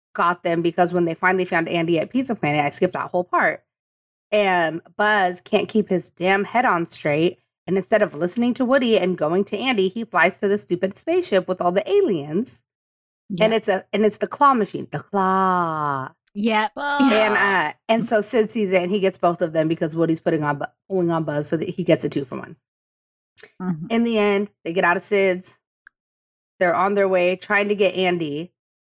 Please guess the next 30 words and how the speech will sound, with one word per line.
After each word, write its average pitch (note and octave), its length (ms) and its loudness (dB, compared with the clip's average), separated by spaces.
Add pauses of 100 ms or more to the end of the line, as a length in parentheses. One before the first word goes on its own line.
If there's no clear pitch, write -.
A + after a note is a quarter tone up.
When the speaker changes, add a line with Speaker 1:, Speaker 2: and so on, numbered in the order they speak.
Speaker 1:
And D#3+ 640 0 (1500)
I B4 120 2
didn't A#4 180 2
realize C4 180 0
how B3 80 -2
much A3+ 200 0
I - 20 2
Speaker 2:
They B3 60 6
Speaker 1:
don't A3+ 120 2
like G3 200 0
Mister G#3+ 260 -2
Potato G#3+ 380 0
Head A3+ 240 0
until G3 420 0
I F3 120 2
watched F3 360 -2
it E3 80 -2
again D3+ 300 0
as C#3 180 2
an C#3+ 100 -4
adult, B2+ 400 -2
like, C3+ 320 -4
recently. C3 560 -4
I A4 220 0
don't A3 240 2
like D#3 260 -2
that C#3+ 180 -2
damn C3+ 180 -2
potato. B2 580 -10
Speaker 2:
You, E4 220 2